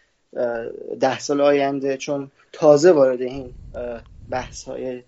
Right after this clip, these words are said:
تلکامیونیکیشن شدم. اما ترندی که من دیدم و صحبت‌هایی که من از آدمایی، اه، بزرگ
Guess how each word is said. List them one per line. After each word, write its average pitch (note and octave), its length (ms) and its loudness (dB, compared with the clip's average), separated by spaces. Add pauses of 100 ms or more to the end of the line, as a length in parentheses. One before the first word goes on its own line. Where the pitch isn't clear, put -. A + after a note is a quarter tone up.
(120)
تلکامیونیکیشن A#2+ 1000 -6
شدم. B2+ 520 0 (340)
اما C4 280 6
ترندی C4 420 4
که F#3 120 -2
من D#3+ 220 -2
دیدم C#3+ 800 -2
و D3+ 80 -4
صحبت‌هایی D#3+ 580 -4
که F#3+ 120 -10
من F3 180 -6
از F3 220 -6
آدمایی، D#3+ 680 -6 (560)
اه، B2+ 360 -4
بزرگ D3+ 600 6